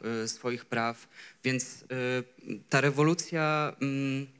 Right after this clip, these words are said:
ona nie, nie ma na celu wyzwolenia tylko jednej gru-, jednej grupy. Y, y, to jest taka rewolucja, która ma pomóc nam wszystkim, y, żeby się dobrze poczuć, y, we wspólnocie. Y, więc, y, odpowiem na pana pytanie. Tak, myślę, że,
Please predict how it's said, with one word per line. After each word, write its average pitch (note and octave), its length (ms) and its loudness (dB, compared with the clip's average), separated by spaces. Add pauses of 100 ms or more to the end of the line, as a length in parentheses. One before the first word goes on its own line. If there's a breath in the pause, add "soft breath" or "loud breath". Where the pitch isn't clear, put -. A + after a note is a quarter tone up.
(520 loud breath)
ona C#3+ 280 2
nie, D#3 260 4
nie D#3+ 280 2
ma D#3+ 140 4
na D3+ 120 2
celu D3+ 280 0
wyzwolenia D3+ 440 2
tylko D#3 200 -2
jednej D#3 240 4
gru-, D3 380 2
jednej D3+ 300 4
grupy. C#3+ 360 4 (320)
Y, G#2+ 40 2
y, B2+ 60 4
to C#3+ 160 -2
jest C#3+ 180 2
taka C#3+ 180 -6
rewolucja, C#3+ 380 2
która - 200 -2
ma C#3 100 4
pomóc C#3+ 320 0
nam D3 120 4
wszystkim, C#3+ 580 -2
y, C3 280 -2
żeby C3+ 200 -4
się C#3 140 -4
dobrze C#3 260 0
poczuć, D3 480 -4 (220)
y, - 20 -4
we C3+ 100 -4
wspólnocie. D3 680 0 (580 loud breath)
Y, B2+ 400 -4
więc, C3 480 -6
y, - 40 -20 (880)
odpowiem C3+ 760 0
na C3 120 -4 (220)
pana C#3 240 -2
pytanie. C#3+ 680 -2
Tak, C#3 260 2
myślę, C#3 320 -4
że, C3+ 480 0